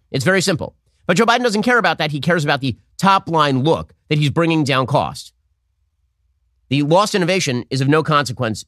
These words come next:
to him whatsoever. Because when it comes to Bidenomics, second order thinking is completely irrelevant. It's all first order thinking. "I don't like the price of that drug. Therefore, I will use government to cram down a new price on that drug." Sure, it means that a bunch of drugs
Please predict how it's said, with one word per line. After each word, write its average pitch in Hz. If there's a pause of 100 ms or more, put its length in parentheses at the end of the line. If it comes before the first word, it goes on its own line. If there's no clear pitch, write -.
to 135
him 113 (100)
whatsoever. 117 (400)
Because 143
when 156
it 147
comes 208
to 165
Bidenomics, 143 (200)
second 214
order 156
thinking 143
is -
completely 180
irrelevant. 120
It's 95
all 165
first 180
order 147
thinking. 104 (380)
"I 214
don't 233
like 220
the -
price 104
of 95
that 87
drug. 80
Therefore, 151
I 127
will 131
use 151
government 160
to 113
cram 156
down 151
a 160
new 262
price 127
on 107
that 87
drug." 85 (540)
Sure, 285
it -
means 113
that 110
a 104
bunch 139
of 127
drugs 139